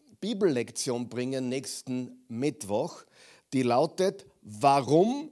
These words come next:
Sonntag der Tag des Herrn ist. Ich kann dir gar nicht sagen, und mittlerweile geht's mir bis daher,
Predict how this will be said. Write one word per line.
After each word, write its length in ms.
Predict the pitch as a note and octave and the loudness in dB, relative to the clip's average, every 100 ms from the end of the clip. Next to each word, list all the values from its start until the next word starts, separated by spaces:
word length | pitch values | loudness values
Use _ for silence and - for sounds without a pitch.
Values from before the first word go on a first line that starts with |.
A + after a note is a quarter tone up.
| - | -6
Sonntag 1160 | - - - B3 C#4 - - G2 D3 G3+ - - _ - | -2 2 4 4 2 -4 -6 -4 -4 -8 -16 -20 _ -6
der 140 | A#2 | -6
Tag 340 | - B2 A#2 - | -4 -6 -8 -8
des 200 | A#2 - | -10 -10
Herrn 200 | F#2+ C#2+ | -12 -14
ist. 340 | A#1 - - _ _ _ _ - - _ | -16 -18 -20 _ _ _ _ -20 -20 _
Ich 160 | - - | -16 -8
kann 200 | D3+ G#3 | -6 -2
dir 100 | A3+ | -2
gar 160 | F3 E3 | 0 -2
nicht 240 | D3+ - | -4 -6
sagen, 480 | - F2 D#2+ E2+ F2 _ _ _ _ _ _ | -6 -6 -8 -12 -20 _ _ _ _ _ _
und 300 | A#2+ A2+ - | -8 -8 -6
mittlerweile 540 | C3+ D3+ E3 D3+ C#3 | -6 0 2 2 0
geht's 300 | B2+ B2+ A#2+ | -2 -2 -2
mir 100 | C3 | -2
bis 240 | A#2 B2+ - | -2 -4 -4
daher, 480 | B2+ A#2 F#2 E2 | -4 -4 -6 -8